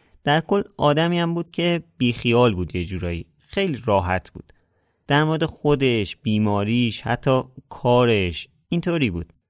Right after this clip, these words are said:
اما نمی‌شد خیلی هم نسبت به تغییراتش بیخیال باشه. مثلاً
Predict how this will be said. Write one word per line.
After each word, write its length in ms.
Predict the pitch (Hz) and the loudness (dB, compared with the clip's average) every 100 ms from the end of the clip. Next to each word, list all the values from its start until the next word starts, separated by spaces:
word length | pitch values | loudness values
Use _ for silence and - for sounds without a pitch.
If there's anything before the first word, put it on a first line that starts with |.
| _ - | _ -4
اما 140 | 156 | 0
نمی‌شد 380 | 180 185 143 113 | 2 2 0 -2
خیلی 400 | - 110 104 107 | 0 0 0 0
هم 140 | 104 101 | 0 0
نسبت 420 | 101 - 107 95 | -2 -2 -2 -2
به 100 | 98 | -6
تغییراتش 960 | - 98 95 95 95 95 95 98 92 - | -6 -2 -2 -2 -2 -2 -2 -4 -8 -8
بیخیال 560 | 95 85 - 92 87 | -8 -8 -4 -2 -2
باشه. 360 | 87 90 - 107 _ _ _ _ | -2 -6 -8 -14 _ _ _ _
مثلاً 280 | - - 131 | -2 0 0